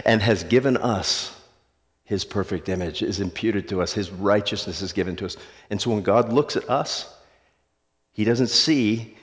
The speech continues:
the spray-painted graffiti image. He actually sees the image of Jesus in us. And that, remember, that's what the Romans says, that we've been predestined to be conformed into the image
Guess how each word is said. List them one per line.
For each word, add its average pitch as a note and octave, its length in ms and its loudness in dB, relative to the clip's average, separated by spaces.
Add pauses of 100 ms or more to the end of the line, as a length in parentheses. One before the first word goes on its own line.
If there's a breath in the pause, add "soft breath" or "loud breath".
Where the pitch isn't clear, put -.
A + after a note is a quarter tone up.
(120 loud breath)
the A2+ 100 0
spray-painted A2+ 1080 2
graffiti G#2 760 0
image. G2 380 2
He A#2 320 0
actually G2+ 440 0
sees F2+ 420 -4 (340 loud breath)
the G2+ 100 0
image G2 340 0
of E2+ 120 -2
Jesus E2+ 440 -4
in E2+ 240 -4
us. D#2+ 260 -10
And B2+ 140 -4
that, D#3 80 0
remember, F#3 180 0
that's C#3 200 0
what - 500 -4
the F2 340 0
Romans A#2+ 320 -2
says, E2 220 -4
that F2+ 100 -8
we've G#2 140 -2
been G#2+ 100 -2
predestined A2 560 0
to F#2 60 0
be G2 100 -2
conformed G#2+ 640 -2
into G2 180 -2
the F#2 140 -2
image G2+ 300 -2